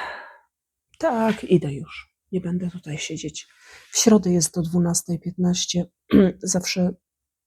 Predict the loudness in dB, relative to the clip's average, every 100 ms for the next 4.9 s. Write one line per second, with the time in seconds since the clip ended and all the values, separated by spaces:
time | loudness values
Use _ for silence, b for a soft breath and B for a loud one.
0 | _ 2 2 4 6 6 6 4 2 2
1 | 0 2 2 0 -2 _ _ _ _ _
2 | _ _ _ _ _ -20 _ _ _ _
3 | _ _ _ _ _ -2 2 2 2 0
4 | 0 -2 2 4 4 4 0 -2